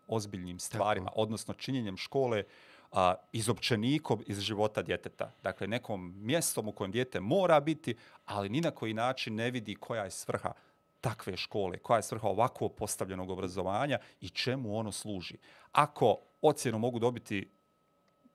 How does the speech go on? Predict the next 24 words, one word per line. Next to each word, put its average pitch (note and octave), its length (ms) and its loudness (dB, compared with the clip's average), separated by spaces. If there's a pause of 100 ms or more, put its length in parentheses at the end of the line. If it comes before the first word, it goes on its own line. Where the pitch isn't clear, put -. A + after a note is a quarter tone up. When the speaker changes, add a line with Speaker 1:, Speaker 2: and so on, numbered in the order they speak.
(300)
Speaker 1:
trikovima G2 500 0
ili, F2+ 100 0
ne G2 120 2
znam, F#2 160 0
nekim G2 440 -4
minimalnim G2 540 0
radom. G2 320 6 (220)
Ako B2+ 280 0
moja C3 220 6
diploma A#2 540 4
se A#2 160 0
ne A#2+ 80 2
mora A2+ 220 6
čak B2 240 2
ni G#2 80 -4
desiti A2+ 440 0
u - 20 -2
redovnom G#2 380 2
mom A#2 180 0
školovanju, G#2 560 2 (220)
nego A2 200 2
je G2+ 60 6
mogu A2+ 240 2
kupiti A#2+ 540 -4